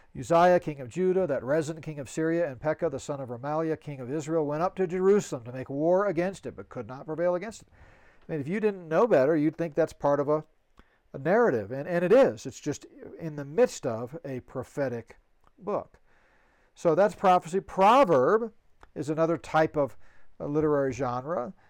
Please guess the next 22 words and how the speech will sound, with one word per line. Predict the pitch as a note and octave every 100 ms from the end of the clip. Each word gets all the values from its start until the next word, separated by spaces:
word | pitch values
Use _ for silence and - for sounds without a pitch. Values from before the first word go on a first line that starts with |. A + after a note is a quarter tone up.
| _
Uh, | - C3+ C3 B2+
I | C3+
think | G#3+ A3+
in | G3+ F3+ E3
my | D3 C3+
chart, | - - G3+ D3
let | C#3+
me | C#3
go | C3
back | A#2+ B2 B2
here. | - A#2 A2+ - _ _ _ -
Yeah, | F#3
we | E3
kind | - A3+ A3+
of | -
put | - G3 G3
that | E3+ E3+
in | F3+ E3
the | D#3
midst | D3 D#3 -
of | C#3 - _ _ _ _ -
poetry, | F3 F#3+ G#3+ - A#3 A#3+